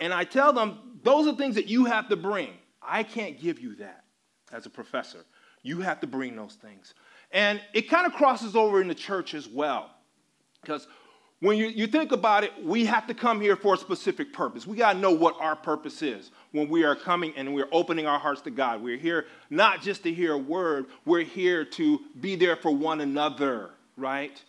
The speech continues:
We're here to encourage each other. And we have to do that. We ha-, in order to do that, we have to engage with one another, engage with the Holy Spirit, engage with the worship. I think Kevin did a terrific job of that last week,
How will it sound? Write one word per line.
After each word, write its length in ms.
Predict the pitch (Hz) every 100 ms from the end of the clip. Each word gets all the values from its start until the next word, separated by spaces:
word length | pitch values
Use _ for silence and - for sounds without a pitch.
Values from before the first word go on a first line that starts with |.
| _ _
We're 120 | 139
here 260 | 143 175 175
to 180 | - 143
encourage 600 | 139 - 196 190 170 -
each 240 | 127 127
other. 320 | 147 123 95 85 - - -
And 500 | 160 160 165 147 127
we 140 | 175
have 240 | 190 190 -
to 80 | 160
do 180 | 175 196
that. 200 | 190 156
We 140 | 196
ha-, 120 | 202
in 100 | 160
order 180 | 190 196
to 60 | 170
do 100 | 202
that, 140 | 190
we 80 | 165
have 160 | 185 175
to 180 | 190
engage 760 | 180 147 156 196 190 175 160 135
with 180 | 139 143
one 220 | 143 135
another, 460 | 127 123 104 92 _ _ _ -
engage 500 | 135 131 180 180 160
with 120 | -
the 80 | 156
Holy 280 | 160 147
Spirit, 340 | 131 - 139 120
engage 480 | 117 120 175 175 156
with 120 | 151
the 80 | 135
worship. 420 | 131 127 - 104 - -
I 100 | 143
think 160 | 175 156 _ _
Kevin 300 | - 196 202
did 140 | 180 170
a 60 |
terrific 560 | 143 - 160 202 190 165
job 320 | 135 185 175
of 60 | 170
that 240 | 175 151
last 360 | 160 175 156 -
week, 440 | 156 175 143 -